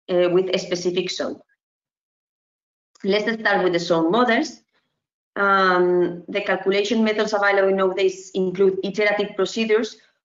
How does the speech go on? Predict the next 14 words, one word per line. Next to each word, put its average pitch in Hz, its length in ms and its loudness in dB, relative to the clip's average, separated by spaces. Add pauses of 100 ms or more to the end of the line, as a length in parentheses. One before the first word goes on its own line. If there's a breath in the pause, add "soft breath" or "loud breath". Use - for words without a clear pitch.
which 254 220 -2
require, 220 680 0
as 180 140 -4
I 180 60 0
said 180 200 -2
before, 190 600 0
the 175 200 -2
use 180 300 4
of 185 180 0
a 180 60 -2
specific - 500 -6
software. - 440 -6 (840 loud breath)
Some 208 300 2
models 220 320 4